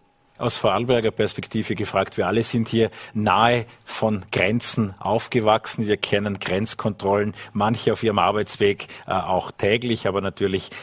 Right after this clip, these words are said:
äh, mit ganz anderem Hintergrund, wenn es in die Schweiz geht oder früher eben oder während der Pandemie auch nach Deutschland ging.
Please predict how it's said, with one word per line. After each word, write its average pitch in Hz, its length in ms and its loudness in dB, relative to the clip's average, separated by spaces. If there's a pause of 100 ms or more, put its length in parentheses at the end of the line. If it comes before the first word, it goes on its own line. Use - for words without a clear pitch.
(100)
äh, 92 260 0
mit 95 220 -8
ganz 90 240 0
anderem 90 380 0
Hintergrund, 107 520 -2
wenn 98 120 -2
es - 100 -6
in 92 80 -4
die 90 80 -6
Schweiz 87 380 -2
geht 110 280 0
oder 85 140 -4
früher 92 260 -2
eben 92 280 -2
oder 80 200 -8
während 87 220 -2
der - 40 -4
Pandemie 90 520 -2
auch 85 140 -2
nach 82 160 -8
Deutschland 117 580 -2
ging. 120 260 0